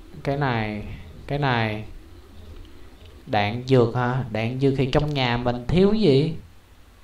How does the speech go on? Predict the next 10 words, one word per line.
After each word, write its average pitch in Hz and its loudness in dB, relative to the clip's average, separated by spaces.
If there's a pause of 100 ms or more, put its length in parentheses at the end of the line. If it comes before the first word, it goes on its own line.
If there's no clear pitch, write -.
(760)
Mình 127 -4
cũng 143 -2
làm 143 2
được 123 0
mấy 151 2
chục 139 2 (180)
viên 151 -2
chứ 196 0
bộ. 110 0 (500)
Đó. 160 -4